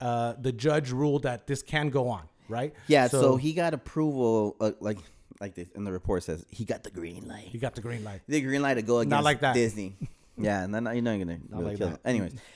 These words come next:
Speaker 2: uh, yeah, because I guess he owes, they gave him a royalty check for half a mil, and then they're like, "Oh, no, that was an account error. My bad. Give that shit back." Now you owe us a little bit under a hun-, like, four, four hundred thousand.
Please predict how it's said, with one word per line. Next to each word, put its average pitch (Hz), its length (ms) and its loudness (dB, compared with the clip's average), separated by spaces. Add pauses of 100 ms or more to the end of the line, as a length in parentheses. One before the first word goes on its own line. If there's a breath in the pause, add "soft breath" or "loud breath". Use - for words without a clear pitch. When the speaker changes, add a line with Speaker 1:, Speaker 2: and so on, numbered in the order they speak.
(200 loud breath)
Speaker 2:
uh, 101 340 0 (200)
yeah, 160 220 6
because 139 280 0
I 135 60 0
guess 160 480 -2 (140)
he 170 260 -4
owes, 170 440 2 (220)
they 147 220 2
gave 180 260 2
him 214 120 2
a 170 80 4
royalty 160 460 4
check 123 440 -2
for 117 140 -6
half 143 260 -2
a 156 60 -4
mil, 107 400 0 (460 soft breath)
and 120 160 0
then 139 100 2
they're 135 80 2
like, 123 200 2
"Oh, 160 220 4
no, 170 180 4
that 143 120 6
was 156 80 2
an 147 80 -2
account 147 440 -2 (300)
error. 110 440 2
My 123 180 0
bad. 107 320 0
Give 139 160 2
that 143 100 0
shit 120 220 -6
back." 113 260 0
Now 113 160 -2
you 131 160 2
owe 120 120 4
us 110 200 -4 (400)
a 117 40 -4
little 147 240 0
bit 131 280 -2
under 117 260 -2
a 113 60 -2
hun-, 113 140 -6
like, 107 240 -4
four, 113 360 0 (300 soft breath)
four 131 160 2
hundred 113 300 0
thousand. 92 380 -2